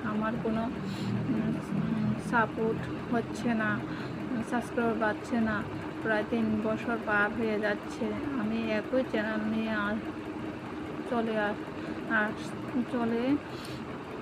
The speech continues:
চলছি, কারণ আমি বেশি, মানে, গরিব হলে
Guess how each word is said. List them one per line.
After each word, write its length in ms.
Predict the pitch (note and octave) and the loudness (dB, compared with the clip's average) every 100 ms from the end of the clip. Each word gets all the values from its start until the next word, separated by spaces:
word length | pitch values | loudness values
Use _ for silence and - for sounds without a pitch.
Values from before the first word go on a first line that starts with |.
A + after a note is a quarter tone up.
| - - - - - - - - - - | -8 -8 -8 -6 -8 -8 -8 -8 -8 4
চলছি, 720 | C4 A#3 A3 G#3 - - A#3 G#3 | 6 6 4 2 -4 2 2 4
কারণ 400 | A3 G#3+ A3+ A3+ A3 - - - - | 2 2 2 2 0 -2 -8 -6 -4
আমি 260 | G#3+ A3+ G#3+ | -2 0 2
বেশি, 500 | G#3+ A3+ - B3 B3 A3+ - - - - - - G#3+ | 2 2 0 4 4 4 -2 -8 -8 -8 -8 -6 -4
মানে, 640 | A3 A3 A3 A3 A3+ A#3 - - - - - - A3+ | 0 2 2 2 2 0 -2 -6 -8 -8 -6 -2 2
গরিব 760 | A#3+ B3+ B3 B3+ B3 - A3 B3+ | 8 8 10 8 4 0 2 6
হলে 440 | C4 C4 C4 C4 | 8 8 6 4